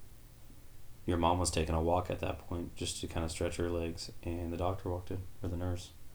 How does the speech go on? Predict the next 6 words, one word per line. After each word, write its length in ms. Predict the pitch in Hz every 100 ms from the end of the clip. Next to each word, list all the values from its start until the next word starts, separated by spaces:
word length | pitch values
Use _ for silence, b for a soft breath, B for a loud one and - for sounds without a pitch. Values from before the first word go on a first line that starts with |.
| B B B B B - -
Pretty 160 | 90 85
much 140 | 82
was 120 | 90
like, 180 | 90 87 85 - - - - - - - -
"Okay, 320 | 131 123 98
so 880 | - - 98 98 95 95 95 95